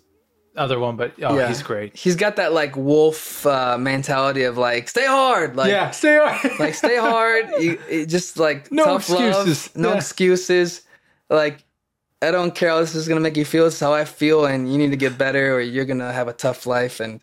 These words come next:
Speaker 1: I love the pain. Like, <laughs> he, he's
Speaker 2: Yeah.
Speaker 1: just like <laughs>
Speaker 2: Yeah. And so, dude, once I, once I started, and I started listening to podcasts again.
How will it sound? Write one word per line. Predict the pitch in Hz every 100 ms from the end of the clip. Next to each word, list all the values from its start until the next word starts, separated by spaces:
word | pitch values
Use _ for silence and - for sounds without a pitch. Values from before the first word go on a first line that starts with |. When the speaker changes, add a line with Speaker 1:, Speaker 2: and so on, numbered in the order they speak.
| _
Speaker 1:
I | - 202
love | 208 208 185
the | 170
pain. | 175 170 175 151 147
Like, | 160 165
<laughs> |
he, | 208 240
he's | - 165
Speaker 2:
Yeah. | 160
Speaker 1:
just | 156 131
like | 285 - - - - 233
<laughs> | -
Speaker 2:
Yeah. | 156 151 135 120 - _ _ - -
And | 175 175
so, | - 196 170
dude, | 190
once | 175 185 233
I, | 226 202
once | 180 196
I | 226 208
started, | 175 - 185 180 143 -
and | 175
I | 208
started | 226 190
listening | 190 196 160
to |
podcasts | 131 151 160 165 170 170
again. | 165 165 165 165